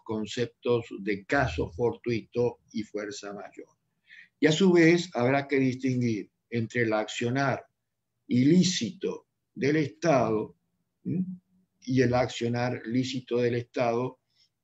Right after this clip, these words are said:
¿m? en su actividad extracontractual,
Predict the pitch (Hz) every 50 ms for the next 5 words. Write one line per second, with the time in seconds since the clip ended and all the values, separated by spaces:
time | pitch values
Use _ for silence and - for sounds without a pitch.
0 | _ - 131 135 131 - _ _ _ _ 117 117 113 - - 131 127 127 113 -
1 | - - 135 135 131 131 131 131 143 139 131 120 123 123 - _ _ _ _ _
2 | _ _ _ _ _ _ _ _ _ _ _ _ _ _ _ _ _ _ _ _
3 | _ _ _ _ - 147 156 - - - 139 135 131 - - 131 131 135 127 127
4 | 131 131 127 - - - 147 123 120 113 113 117